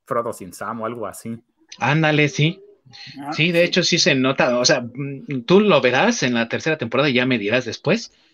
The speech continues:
Speaker 2: pero para mí sí se siente un poco que anda perdida la Sam en la tercera temporada, ¿no? Y ahorita hay que ver cómo se desarrolla, eh, la cuarta temporada de su personaje, porque creo que sí al final logra recuperarse un poquito y establecerse bastante bien,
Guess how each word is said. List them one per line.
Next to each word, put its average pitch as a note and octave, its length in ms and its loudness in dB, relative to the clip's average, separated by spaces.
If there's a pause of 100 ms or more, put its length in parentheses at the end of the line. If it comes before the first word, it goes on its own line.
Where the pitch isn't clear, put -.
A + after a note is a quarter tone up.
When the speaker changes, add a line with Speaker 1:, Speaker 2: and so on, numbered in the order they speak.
(180)
Speaker 2:
pero B2 220 2
para B2 200 4
mí D#3 200 4
sí G3 160 0
se F3 160 2
siente C#3+ 400 0
un C#3+ 180 0
poco D#3+ 380 2 (500)
que B2+ 300 4
anda C#3+ 320 0
perdida B2 460 -2
la G2+ 160 -6
Sam D3 280 -4
en G#2 80 -6
la G2+ 100 -10
tercera G#2 340 -8
temporada, G2+ 500 -10
¿no? C3+ 160 0
Y D3+ 80 4
ahorita A3 240 2
hay A3+ 100 2
que G3+ 120 2
ver F#3+ 160 2
cómo F#3+ 260 2
se D3+ 140 -4
desarrolla, C3 600 -4 (420)
eh, A2+ 300 2
la A2+ 140 2
cuarta C#3+ 240 2
temporada B2+ 320 2
de C#3+ 40 -4
su B2 100 -4
personaje, B2+ 420 0
porque A#2 320 -2
creo D#3+ 220 4
que C3 120 2
sí F3 200 4
al F3+ 120 4
final B2+ 380 -2
logra D3 280 4
recuperarse A2 720 -2
un E3 120 -2
poquito E3 560 2 (420)
y A#2 180 2
establecerse B2 640 2
bastante C3 480 0
bien, C3+ 380 0